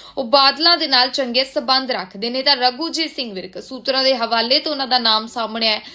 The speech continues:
ਤਾਂ ਅਗਲੇ ਕਾਰਜਕਾਰੀ ਪ੍ਰਧਾਨ ਨੇ ਜਿਹੜੇ ਹੋ ਸਕਦੇ ਨੇ। ਹਾਲਾਂਕਿ, ਅ, ਜਦੋਂ ਹਰਜਿੰਦਰ ਸਿੰਘ ਧਾਮੀ ਹੋਣਾ ਨੇ ਅਸਤੀਫਾ ਦਿੱਤਾ ਸੀ, ਇੱਕ ਪ੍ਰੈਸ ਕਾਨਫਰੰਸ ਹੋਈ ਸੀ, ਉਸ ਦੇ ਵਿੱਚ ਵੀ ਕਾਫੀ ਬਹਿਸਬਾਜ਼ੀ ਹੋਈ ਸੀ, ਤਿੱਖੀ ਤਲਖਬਾਜ਼ੀ ਹੋਈ ਸੀ, ਪਰ ਉਸ ਤੋਂ ਬਾਅਦ ਸੂਤਰਾਂ ਦੇ ਹਵਾਲੇ ਤੋਂ ਫਿਰ ਵੀ ਇੱਕ ਨਾਮ ਸਾਹਮਣੇ ਆਇਆ, ਜੋ ਕਿ ਇਸ ਵੇਲੇ ਚਰਚਾ ਬਣੀ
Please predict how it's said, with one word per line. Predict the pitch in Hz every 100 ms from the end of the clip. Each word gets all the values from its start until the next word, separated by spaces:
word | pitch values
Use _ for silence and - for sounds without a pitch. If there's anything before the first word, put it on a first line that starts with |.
| - -
ਤਾਂ | 294
ਅਗਲੇ | 294 302
ਕਾਰਜਕਾਰੀ | 302 269 254 247 269 254 247
ਪ੍ਰਧਾਨ | 269 233 254 214
ਨੇ | 226
ਜਿਹੜੇ | 226 240 240
ਹੋ | 196 208
ਸਕਦੇ | 233 208 226
ਨੇ। | 285 294
ਹਾਲਾਂਕਿ, | 247 254 247 294 294 - - -
ਅ, |
ਜਦੋਂ | 240 254 294
ਹਰਜਿੰਦਰ | 247 240 254 262 294
ਸਿੰਘ | 294 285 262
ਧਾਮੀ | 262 226
ਹੋਣਾ | 240 247
ਨੇ | 247 247
ਅਸਤੀਫਾ | 240 240 214 254
ਦਿੱਤਾ | 240 240 240
ਸੀ, | 247
ਇੱਕ | 262 277 285 - 320 -
ਪ੍ਰੈਸ | 269 269
ਕਾਨਫਰੰਸ | - 269 262 277 294 285
ਹੋਈ | 269 254
ਸੀ, | 320
ਉਸ | 285 -
ਦੇ | 269
ਵਿੱਚ | 247 277
ਵੀ | 269
ਕਾਫੀ | 247 233 262
ਬਹਿਸਬਾਜ਼ੀ | 208 214 233 - 240 233
ਹੋਈ | 247 254
ਸੀ, | 240 320
ਤਿੱਖੀ | 254 - 262
ਤਲਖਬਾਜ਼ੀ | 247 233 226 214 220 247 302
ਹੋਈ | 240 196
ਸੀ, | - 269
ਪਰ | 269 220
ਉਸ | 220
ਤੋਂ | 262 254
ਬਾਅਦ | 233 226 220 277 - - -
ਸੂਤਰਾਂ | - 339 330 349 349
ਦੇ | 339
ਹਵਾਲੇ | 294 254 247 254
ਤੋਂ | 277 285
ਫਿਰ | 285 269
ਵੀ | 262
ਇੱਕ | 294 262
ਨਾਮ | 233 233 277
ਸਾਹਮਣੇ | 285 285 254 269 277
ਆਇਆ, | 247 254
ਜੋ | 240 240
ਕਿ | 262
ਇਸ | 247 247
ਵੇਲੇ | 240 262
ਚਰਚਾ | - 269 247 - 311
ਬਣੀ | 233 190